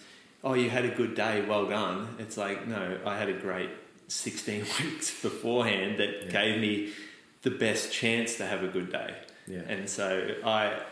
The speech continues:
Speaker 1: I do enjoy the process. Like, I, I like to tweak things, and I think, like, my interest in, is in the marathon.
Speaker 2: Mm-hmm.
Speaker 1: So from a coaching perspective, or, like,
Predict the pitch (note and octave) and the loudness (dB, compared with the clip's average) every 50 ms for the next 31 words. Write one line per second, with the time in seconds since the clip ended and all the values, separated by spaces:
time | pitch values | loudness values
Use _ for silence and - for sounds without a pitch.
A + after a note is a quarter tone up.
0 | - - - - B2+ C3 C3 D#3+ E3+ E3 D3+ C#3 C#3 C#3 C3 A#2+ A2 - - - | -14 -14 -2 0 2 4 6 6 6 6 6 6 6 6 6 6 4 2 2 4
1 | A2+ A2 G2+ - - F#2+ F2+ F#2 F#2 - G#2+ G2+ F#2+ - - A#2 A2 G#2+ G#2 G#2 | 4 4 4 2 0 0 -2 -2 -4 -2 -2 -2 -2 0 2 2 4 4 4 2
2 | E2 - - - - - - - - A#2 A#2 A#2+ A2+ A2 - - - - - - | 0 -2 -4 -6 -10 -12 -8 -2 2 4 4 4 4 2 0 -2 -6 -8 -2 2
3 | B2+ B2 A#2+ B2 A#2+ - - A#2 A2 A2 A2 A2 A2 A2 A2 - - A#2 A2 G#2+ | 4 4 4 4 0 0 2 4 4 4 4 2 0 0 0 0 0 0 0 0
4 | G#2+ - - A2+ G#2+ G#2+ G#2+ G#2+ - - - - - - - - - _ _ _ | 0 0 0 0 0 0 -2 -4 -8 -12 -14 -18 -20 -20 -20 -20 -20 _ _ _
5 | _ _ _ _ _ - - - - - - - - - - A2 G2 A2+ A#2 A2+ | _ _ _ _ _ -20 -20 -20 -20 -20 -20 -20 -18 -10 -8 -6 -4 -2 -2 0
6 | G#2+ G#2 G#2 G#2 - - - - - - - - - - - - B2+ B2 A#2+ - | 2 2 0 0 -2 -6 -8 -12 -14 -16 -18 -20 -20 -8 -2 2 2 2 2 2
7 | - A2 G2+ - - - - - A#2+ G#2+ G#2 - - - - - B2+ A2 G2 G#2 | 0 0 0 0 -2 -4 -6 -6 -6 -6 -6 -8 -12 -16 -10 -6 -4 -2 0 0
8 | G#2+ G#2 F#2+ F#2 F2+ F2+ F2 F2+ G#2 A2+ - - C#3 E3+ F3 - - - - - | 0 0 0 0 0 0 0 -2 -4 -6 -6 -6 -8 -8 -8 -10 -14 -16 -12 -10
9 | G2 F#2 F2+ F2+ - G#2 F#2+ F#2 F#2 - G#2+ G#2 G2+ - - - F#2+ G2 - - | -8 -8 -6 -4 -2 0 0 0 0 -2 -4 -4 -4 -6 -6 -6 -4 -4 -4 -4
10 | G2+ G2 F#2+ - G2+ - - - G2 F#2+ - - A#2 A2+ A2 A2 F#2+ F2+ F2+ F2 | -6 -6 -6 -8 -8 -8 -6 -6 -6 -6 -4 -4 -4 -4 -2 -2 -2 -2 -4 -6
11 | - - - - - - - - - _ _ - - - | -8 -12 -18 -20 -20 -20 -20 -20 -20 _ _ -14 -14 -14